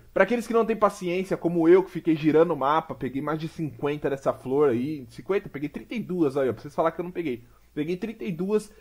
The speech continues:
e não consegui pegar nenhuma. Puta, meu, isso me deu uma raiva, eu fui lá e comprei. Então, eu acho que, assim, vocês podem tá, é,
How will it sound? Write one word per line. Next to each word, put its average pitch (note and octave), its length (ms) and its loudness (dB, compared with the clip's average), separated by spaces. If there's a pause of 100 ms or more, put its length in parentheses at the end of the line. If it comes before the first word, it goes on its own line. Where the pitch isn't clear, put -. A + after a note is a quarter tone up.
e G3+ 80 -8
não G#3 120 0
consegui G3+ 280 0
pegar F#3 280 2
nenhuma. E3+ 400 -2 (220)
Puta, F#3+ 300 -4
meu, A2+ 200 -6 (240)
isso E3+ 180 -10
me F3+ 80 -2
deu G3 120 2
uma G3+ 100 8
raiva, D#3+ 300 4
eu - 20 -8
fui D#3 160 -8
lá D#3 80 0
e E3 40 -4
comprei. C#3 520 -4 (200)
Então, E3+ 760 2 (360)
eu D3 100 2
acho E3 220 2
que, F3+ 60 -2
assim, D#3 260 -6 (320)
vocês D3+ 240 -10
podem F3+ 260 6
tá, F3 440 4 (1080)
é, D3 560 2